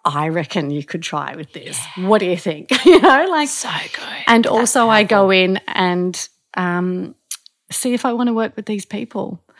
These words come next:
Speaker 1: 'Cause it's not me
Speaker 2: Ah.
Speaker 1: working for you, it's us working together. So if
Speaker 2: Yeah.
Speaker 1: I'm going into an audition for a director, I feel like it's a two-way audition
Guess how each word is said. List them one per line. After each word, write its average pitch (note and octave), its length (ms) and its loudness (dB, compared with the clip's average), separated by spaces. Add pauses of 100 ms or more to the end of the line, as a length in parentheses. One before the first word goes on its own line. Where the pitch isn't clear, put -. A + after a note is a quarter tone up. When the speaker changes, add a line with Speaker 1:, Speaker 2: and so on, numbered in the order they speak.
(220)
Speaker 1:
'Cause G#3+ 140 2
it's A#3 160 -4
not B3 260 4
me G#3 280 4
Speaker 2:
Ah. G#3+ 40 2
Speaker 1:
working G3 340 2
for F#3 140 -10
you, F#3 380 -2
it's - 160 -8
us A3+ 200 -4
working G#3 320 -4
together. F3 500 -4 (320)
So G#3+ 80 -2
if G3 80 -2
Speaker 2:
Yeah. B3 80 4
Speaker 1:
I'm C4 200 2
going G#3 340 -2
into G3 320 -4
an - 120 -6
audition F3+ 460 -2
for F3 160 -6
a E3+ 60 -4
director, G3 680 -8 (800)
I A3 60 2
feel C4 260 -4
like C4 220 -2
it's - 120 -10
a G#3 40 -8
two-way G3+ 400 0
audition E3 540 -6